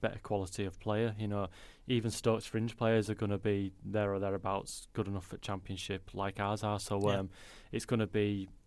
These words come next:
Speaker 1: it's gonna be a harder game and, um, and one that's gonna benefit, I think. Uh, you know, some people sort of moan about cup games, especially at Carabao Cup. You know, I think it's a bit of, like, a joke cup. And to a certain extent, for me, it's all about the league.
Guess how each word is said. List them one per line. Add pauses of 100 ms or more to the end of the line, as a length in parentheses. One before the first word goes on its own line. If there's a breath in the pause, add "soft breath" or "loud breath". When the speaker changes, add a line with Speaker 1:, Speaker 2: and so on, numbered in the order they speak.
(560)
Speaker 1:
it's
gonna
be
a
harder
game (100)
and, (100)
um,
and
one
that's
gonna (160)
benefit, (100)
I
think.
Uh, (440 soft breath)
you
know,
some
people
sort
of
moan
about
cup
games,
especially
at
Carabao
Cup.
You
know,
I (260)
think
it's
a
bit
of,
like,
a
joke
cup. (840 soft breath)
And
to
a
certain
extent,
for
me,
it's
all
about
the
league.